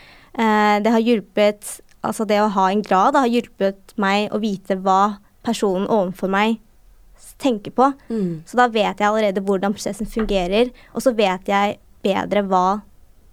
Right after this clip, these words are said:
Speaker 1: de vil ha av oss,
Speaker 2: Mm.
Speaker 1: eh,
Speaker 2: Mm.
Speaker 1: når de jobber med oss. Eh, og bare det at, ja, jeg tenker at, eh, ingen kan tro på det vi driver med mer enn det vi gjør. Så for oss, det å kunne studere ved siden av,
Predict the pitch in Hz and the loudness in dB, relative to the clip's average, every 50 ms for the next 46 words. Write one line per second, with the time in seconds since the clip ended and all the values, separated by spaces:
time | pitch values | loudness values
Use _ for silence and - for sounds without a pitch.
0 | - - - - 202 196 190 202 208 202 202 - - - - - - - - - | -20 -16 -8 -6 -4 -2 -2 -2 -2 -4 -6 -12 -20 -20 -20 -20 -20 -20 -20 -20
1 | - - - 202 214 214 214 180 190 180 180 - 208 202 - 320 320 - - - | -20 -14 -6 -4 -2 -2 -2 0 0 -2 0 0 -2 0 0 -2 -2 -4 -6 -4
2 | 240 262 240 208 185 175 180 - - - - 311 - 214 220 214 214 226 220 226 | -2 0 2 2 0 -2 -4 -8 -10 -4 0 2 2 4 4 2 2 2 2 0
3 | 202 - 185 196 233 285 294 - - - - - - - - - - - - - | 0 0 0 2 2 0 0 -4 -12 -20 -20 -20 -20 -20 -20 -20 -20 -20 -14 -6
4 | - 269 262 262 254 254 254 254 254 262 254 277 254 311 302 285 294 240 226 220 | -2 0 2 4 4 4 4 4 4 2 2 2 4 4 2 2 2 2 2 2
5 | 220 226 233 262 269 - - - - - - - - - - - - - - - | 4 4 4 2 2 -2 -8 -14 -14 -14 -16 -20 -20 -20 -20 -20 -20 -20 -20 -20
6 | - - 50 - 294 302 330 339 311 294 294 302 302 359 330 269 233 - 233 233 | -18 -8 -2 0 2 2 2 0 0 0 0 0 2 2 0 0 0 0 0 0
7 | 254 269 262 - 285 277 262 - 285 254 208 202 214 - 262 269 285 269 - - | 0 0 0 0 0 0 2 2 0 0 0 0 -2 0 0 0 0 -2 -2 -2
8 | - 240 226 226 220 214 - 247 220 202 202 208 208 208 214 202 196 185 180 196 | 0 2 2 2 0 0 0 0 2 2 2 2 2 2 0 2 0 0 0 0
9 | 208 214 220 208 196 190 196 202 202 208 202 196 202 208 208 208 214 233 262 262 | 0 0 0 2 2 0 0 0 0 0 0 -2 -2 -2 0 2 2 2 2 0
10 | 240 - - - - - - - - 226 214 214 214 214 214 - 247 226 214 233 | -2 -8 -14 -20 -20 -18 -6 0 2 4 4 4 4 2 0 0 -2 0 0 0
11 | 247 - - - - - - - - - - 226 214 208 208 - 247 214 196 202 | -2 -4 -8 -16 -18 -20 -20 -20 -8 -4 -2 0 0 0 0 0 -2 -2 -2 -4
12 | - 202 196 190 180 170 190 196 214 208 - 240 214 185 185 196 220 240 | -4 -4 -2 -2 -2 0 0 -2 -2 0 0 0 0 2 2 2 2 0